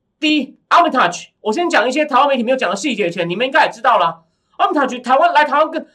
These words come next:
他来台湾来到，来到像这个，就是，就是来巡田水一样，每个总统都见过。然后他当副国务卿的时候，还教训过陈水扁乱办公投，然后讲，讲那个一边一国，萧美琴还去跟他解释。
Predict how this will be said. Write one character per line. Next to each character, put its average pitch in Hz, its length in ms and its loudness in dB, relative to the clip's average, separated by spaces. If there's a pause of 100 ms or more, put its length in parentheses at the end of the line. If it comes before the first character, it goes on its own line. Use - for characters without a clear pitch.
他 349 100 2
来 269 140 4
台 262 80 0
湾 302 160 4
来 254 140 2
到， - 400 2 (520)
来 247 160 0
到 330 160 4
像 302 220 0
这 294 80 -2
个， 240 340 -2
就 294 100 -8
是， - 360 -6 (260)
就 285 100 -10
是 302 120 -4
来 247 100 4
巡 254 280 -4
田 254 220 0
水 190 220 -2
一 202 40 -2
样， 233 120 2
每 220 120 0
个 226 80 0
总 285 180 0
统 254 140 -4
都 262 120 2
见 269 220 -2
过。 254 340 0 (200)
然 285 120 0
后 294 40 -2
他 302 60 2
当 302 160 2
副 311 160 -4
国 247 160 4
务 285 60 4
卿 285 160 -4
的 262 80 2
时 254 140 0
候， 262 340 2 (240)
还 - 120 -2
教 349 180 2
训 285 120 0
过 285 120 4
陈 240 100 0
水 247 160 2
扁 214 180 0
乱 294 160 4
办 285 200 0
公 262 180 0
投， - 420 0 (100)
然 233 100 0
后 - 60 0
讲， - 180 -4 (260)
讲 214 220 -4
那 302 80 -2
个 254 120 0
一 - 100 -6
边 294 180 -2
一 294 80 -6
国， 202 240 2
萧 311 160 4
美 269 120 2
琴 208 140 -4
还 208 80 0
去 262 60 -10
跟 277 100 0
他 277 80 0
解 196 220 -6
释。 226 420 -10